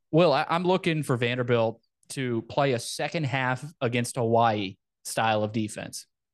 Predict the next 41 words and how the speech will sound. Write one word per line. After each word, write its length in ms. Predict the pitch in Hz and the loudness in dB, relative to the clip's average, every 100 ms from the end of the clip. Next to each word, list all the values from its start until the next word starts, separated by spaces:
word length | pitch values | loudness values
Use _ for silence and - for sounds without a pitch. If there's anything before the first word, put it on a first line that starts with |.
| 127 | 2
You 60 | |
remember 260 | 131 151 165 | 2 4 4
the, 220 | 156 131 | 4 2
the 120 | 135 | 0
way 220 | 127 135 | 2 2
they 140 | 151 151 | 2 0
played 280 | - 151 151 | 0 0 0
in 60 | |
that 160 | 147 135 | -2 -4
second 260 | - 147 | -6 -4
half 220 | 139 139 143 | 0 0 0
against 240 | 135 127 | -4 -4
Hawaii? 540 | 123 135 139 143 147 - _ _ - | -2 2 4 4 0 -6 _ _ -6
I 40 | 151 | 0
mean, 100 | 147 | 2
they 140 | 156 | 2
were 80 | 131 | 0
flying 400 | - 156 156 156 | 0 0 2 2
around 260 | 147 143 | 0 0
like 140 | 139 120 | -2 -4
chickens 420 | - 160 151 135 | -6 -4 -4 -4
with 80 | 165 | -4
their 140 | 110 | -2
heads 260 | 120 143 123 | 0 -2 -2
cut 160 | 127 | -2
off. 280 | 110 95 95 | -2 -2 -4
I 40 | 120 | -2
mean, 160 | 117 | -2
you 80 | 120 | -2
saw, 280 | - 139 117 - - _ _ _ _ - | 0 2 2 -2 -20 _ _ _ _ -6
you 80 | 135 | -4
saw 200 | 127 135 | -2 -4
guys 340 | 117 131 135 139 | -2 -2 -2 -4
making 260 | 127 120 | -4 -2
hits 320 | 113 139 135 | 0 -2 -2
and 160 | 113 107 | -8 2
balls 360 | 123 135 131 - - - _ | 4 6 2 -4 -16 -20 _
bouncing 440 | 113 127 131 - 135 | -6 -4 -4 -4 0
everywhere. 640 | 127 131 123 127 127 127 123 | 2 2 4 4 4 2 -2
I 40 | |
mean, 300 | 120 117 110 | -2 -2 -4